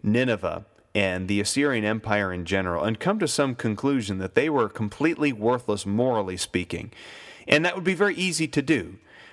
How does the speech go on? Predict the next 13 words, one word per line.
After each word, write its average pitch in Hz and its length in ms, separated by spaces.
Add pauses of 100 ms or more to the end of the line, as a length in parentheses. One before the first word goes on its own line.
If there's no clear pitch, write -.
(120)
That 151 120
would 160 120
be 147 140
a 135 100
totally 185 600 (220)
justifiable 160 1000
conclusion 120 720
to 113 80
come 104 320
to 101 160
about 90 280
the 90 100
Assyrians, 92 680